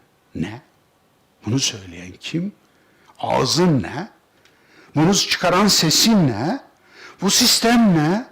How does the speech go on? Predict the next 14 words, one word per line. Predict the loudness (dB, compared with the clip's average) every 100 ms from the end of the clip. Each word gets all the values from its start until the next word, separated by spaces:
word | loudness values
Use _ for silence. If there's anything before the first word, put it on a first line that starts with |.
| -6
Sen | 0 2 4 2
kimsin? | 2 2 2 2 2 2 -2 -20 _ _ _ _ _ -16
Peki | -12 -10 -8
Allah'tan | -6 -8 -6 -4 -4 -4
başka | -8 -12 -12
bir | -14
varlık | -14 -14 -14 -16 -18
yoksa | -16 -10 -8
sen | -2 0 0
kimsin? | -4 -12 -12 -14 -20 -14 -2
Bunu | 2 2
söyleyen | 0 -6 -10 -12 -10 -10
ne? | -12 _ _ _ _
Hayır. | -6 -4 -6 -12